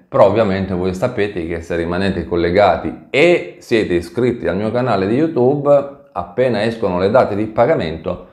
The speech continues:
sarete subito, immediatamente informati.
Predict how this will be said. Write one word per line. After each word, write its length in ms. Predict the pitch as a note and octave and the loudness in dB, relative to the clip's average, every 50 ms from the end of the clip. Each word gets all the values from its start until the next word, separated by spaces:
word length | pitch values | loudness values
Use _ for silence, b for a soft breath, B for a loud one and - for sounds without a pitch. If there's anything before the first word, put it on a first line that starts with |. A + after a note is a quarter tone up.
| B B B B | B B B B
sarete 420 | _ - F2+ F2 F2 - - E2+ | _ -6 -4 -4 -4 -6 -6 -8
subito, 880 | E2 - - - C3 D3 D#3 D3+ D#3 D#3 D#3 D#3 D2+ - - - - - - | -10 -8 -6 0 2 2 2 2 0 0 0 0 -2 -2 -2 -8 -16 -16 -14
immediatamente 1200 | D#2+ D2 C#2+ C2+ C2 C#2+ - E2 D#2 D#2 D#2+ F2 F2+ F2+ - - F2+ F2 - - - _ _ _ _ | -12 -10 -8 -8 -6 -8 -6 -6 -6 -6 -4 -4 -6 -6 -4 -6 -6 -6 -6 -10 -18 _ _ _ _
informati. 1900 | - B2 B2+ C3 C3+ C3+ B2+ B2+ - - - A2 A2+ A2+ A2 G2+ F2+ E2+ F2 F#2 G2+ G2+ F#2 F2 - - - - G#2+ G#2+ G2+ F#2+ F#2+ G2 F#2+ - - | -2 0 2 2 2 2 0 -2 -6 0 2 4 4 4 2 2 -2 -2 0 0 0 2 0 -2 -2 -4 -6 -4 -2 -2 -2 -2 -4 -6 -10 -12 -18